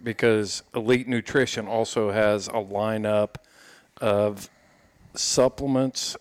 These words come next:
and therapy products for our dogs that I've personally been using for a long time. So I wanted to get this crew in here to talk about how do we go from horses and dairy to dogs to people,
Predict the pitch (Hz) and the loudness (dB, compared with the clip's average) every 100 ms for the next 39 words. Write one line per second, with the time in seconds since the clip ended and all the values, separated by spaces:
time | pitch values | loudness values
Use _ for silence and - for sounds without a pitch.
0 | - 110 98 101 101 98 - - - - | -8 -6 -4 -4 -4 -8 -14 -20 -20 0
1 | 127 127 117 123 - 123 120 120 123 - | 2 4 0 -8 -2 2 4 2 0 -4
2 | - 110 101 101 107 117 117 120 117 - | -10 -8 -8 -6 0 2 4 2 -2 -12
3 | - _ - - _ - 101 120 - 147 | -16 _ -20 -20 _ -6 2 2 2 -2
4 | 127 - 131 120 120 123 120 - 113 - | -2 0 0 2 0 0 -2 -2 -4 -2
5 | 113 107 113 110 123 113 110 113 _ - | -2 0 -2 -2 0 2 0 -4 _ -20
6 | - - 107 104 117 131 117 131 - 120 | -16 -4 -2 2 2 2 2 0 0 -6
7 | - - 135 127 120 120 113 120 117 113 | -6 -6 2 4 4 2 0 0 2 2
8 | 110 _ _ - - 113 - 139 120 - | 0 _ _ -20 -8 -6 2 4 4 0
9 | 117 117 113 107 _ _ _ - - - | 2 4 4 2 _ _ _ -20 -20 -20
10 | _ 127 127 123 117 123 117 - 110 107 | _ 0 2 2 4 4 4 0 -6 -6
11 | 98 - - - _ _ _ _ 143 151 | -10 -14 -20 -20 _ _ _ _ 2 2
12 | - 135 117 113 104 131 131 131 127 - | 2 0 0 -4 4 6 6 4 2 0
13 | 113 104 120 123 131 120 - 110 - 143 | -6 0 4 4 2 -2 -6 -6 -4 -4
14 | 127 135 123 | -2 -2 -2